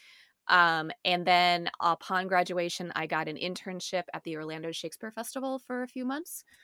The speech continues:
um, just as an A two, as an assistant, and did that for a little bit. And so it was sort of just like I s-, I, I accidentally slid into sound design. I never meant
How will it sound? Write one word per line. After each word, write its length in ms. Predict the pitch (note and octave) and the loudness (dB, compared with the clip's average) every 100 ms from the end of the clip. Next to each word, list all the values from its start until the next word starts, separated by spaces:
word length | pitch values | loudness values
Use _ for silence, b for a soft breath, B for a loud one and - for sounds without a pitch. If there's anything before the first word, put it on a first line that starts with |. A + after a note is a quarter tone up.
| b b b _ | b b b _
um, 500 | F3+ E3+ D#3+ D3+ E3+ _ - | -2 -2 -4 -8 -14 _ -14
just 160 | - | -12
as 80 | D3+ | -8
an 100 | D#3+ | -8
A 140 | - D3+ | -8 -8
two, 400 | - D#3 D#3+ F#3+ - | -4 -4 -6 -10 -12
as 140 | F3+ | -10
an 80 | D#3+ | -10
assistant, 500 | D#3+ - - F3+ F3+ _ _ _ _ _ _ _ _ _ B B B B - | -12 -12 -10 -10 -12 _ _ _ _ _ _ _ _ _ B B B B 0
and 260 | F#3 F3+ F3+ | 4 4 2
did 140 | G3 | 4
that 180 | G#3+ - | 6 6
for 80 | A#3+ | 2
a 80 | |
little 180 | A3+ A#3 | 2 2
bit. 240 | A#3+ C4+ - b b b b - | 2 2 0 b b b b 4
And 160 | A3 - - A#3 | 6 4 -2 -2
so 220 | A#3+ A3+ | 2 4
it 120 | A#3 | 4
was 140 | A#3 A#3 | 2 2
sort 160 | C4 | 0
of 60 | B3+ | 0
just 180 | B3 A3 | 0 4
like 180 | G3 | 4
I 120 | F3 F3+ | 6 2
s-, 280 | - - - | 0 -4 0
I, 220 | C#3 D#3+ - - - | 0 0 -4 -16 -6
I 180 | - E3 | -2 0
accidentally 920 | D#3+ D#3 - G3+ E3+ F3+ G3 A3 A3 G#3+ | 0 -2 -4 -2 0 0 -2 -4 -2 -2
slid 480 | - - F3 F3 D#3+ | -2 -4 -2 -2 -2
into 280 | D#3 D#3+ D3+ | -6 -6 -8
sound 260 | - D3+ | -8 -8
design. 360 | C#3 D3 A2+ - | -8 -8 -8 -8
I 100 | - | -8
never 500 | E3 E3+ E3+ E3+ F3 | -6 -6 -4 -2 -2
meant 320 | E3 D#3+ F3+ | -4 -6 -6